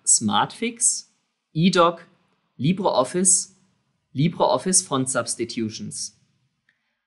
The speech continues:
Ein Schriftartenpaar ist durch ein Größerzeichen getrennt. Mehrere Schriftartenpaare können durch die Trennung mit einem Semikolon angegeben werden.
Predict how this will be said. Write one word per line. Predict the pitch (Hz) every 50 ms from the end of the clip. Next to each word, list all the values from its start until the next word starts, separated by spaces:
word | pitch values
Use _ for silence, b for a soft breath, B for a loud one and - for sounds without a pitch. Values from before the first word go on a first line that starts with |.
| _ _
Ein | - 120 120
Schriftartenpaar | 110 - - 185 254 - - - - 113 113 113 - 127 110 113 - 123 110 113 131 190 226 - - -
ist | - 135 - - 165
durch | 165 165 -
ein | 165 185 185 180
Größerzeichen | - 123 135 147 151 - 127 120 - - 113 110 107 - 120 110
getrennt. | 104 107 - - - 101 107 101 - - - _ _ _ _ _ _ _ _ _ _ _ _ _ _ _ _ _ _ _
Mehrere | - 113 117 127 143 165 185 196 196 214
Schriftartenpaare | 202 - - 220 220 - - - 170 180 190 190 202 196 196 156 190 180 185 190 180 202 208 202 - - _
können | _ 151 143 160 170 170
durch | 170 165 156
die | - 143 135
Trennung | - - 123 120 139 165 185 196
mit | 185 180 - -
einem | 135 147 160 165
Semikolon | 156 - 160 165 175 175 175 - - 135 139 135 127 120 107
angegeben | - 113 113 110 104 117 110 - 110 104 101 107 104
werden. | 110 104 101 107 - 101 104